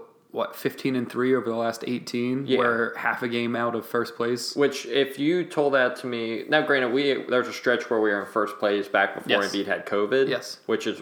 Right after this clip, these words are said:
Speaker 2: right around where we left off with
Speaker 1: Yep.
Speaker 2: the podcast. Um, if you had told me, I think back then, that we'd be a half game out of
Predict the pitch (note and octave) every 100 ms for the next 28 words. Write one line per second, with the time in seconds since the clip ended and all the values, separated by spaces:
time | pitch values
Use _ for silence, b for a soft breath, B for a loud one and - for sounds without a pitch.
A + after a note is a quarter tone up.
0 | - A2+ G#2+ G#2 G2+ G#2 G2+ G2 G2 F#2+
1 | G2+ G2+ - C3+ F#2 F#2+ G#2 C#3 D#3+ E3
2 | - b b b _ A#2 A#2 G#2+ G#2+ B2+
3 | C3 F#3 F3 C3 C#3 C3 C3 C3 B2 B2
4 | A#2+ A#2 A#2 A#2 A2+ A2 A2 A2+ B2 B2+
5 | C3 - - A2 A2+ A2 A2 G#2 G#2+ -
6 | A2 G#2 -